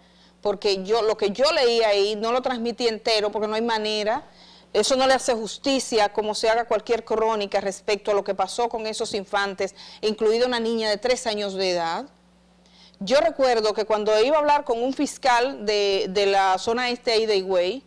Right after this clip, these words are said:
me dijo, "Yo para darle la entrevista a usted tiene que estar el obispo". El fiscal, no fue que el fiscal me dijo que tenía que estar el procurador, no, el obispo.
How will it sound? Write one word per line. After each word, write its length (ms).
me 120
dijo, 200
"Yo 280
para 220
darle 280
la 100
entrevista 500
a 20
usted 300
tiene 220
que 80
estar 220
el 100
obispo". 520
El 140
fiscal, 580
no 200
fue 140
que 80
el 80
fiscal 380
me 120
dijo 280
que 100
tenía 240
que 80
estar 220
el 80
procurador, 540
no, 220
el 120
obispo. 600